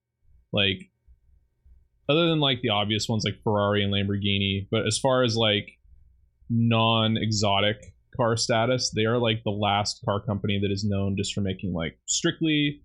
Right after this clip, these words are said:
no bullshit performance cars. And they actually have an option with this car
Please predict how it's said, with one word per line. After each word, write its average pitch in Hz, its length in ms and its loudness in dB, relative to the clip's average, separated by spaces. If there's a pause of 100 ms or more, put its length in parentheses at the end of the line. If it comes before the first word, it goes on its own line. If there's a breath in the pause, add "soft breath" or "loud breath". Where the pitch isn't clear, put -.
(400)
no 120 260 2
bullshit 113 580 0
performance 101 460 -2
cars. 73 520 -8 (580)
And 107 640 0 (1200)
they 127 220 2
actually 156 300 2
have 147 80 0
an 120 60 0
option 117 380 0
with 104 100 0
this - 160 -2
car 104 440 0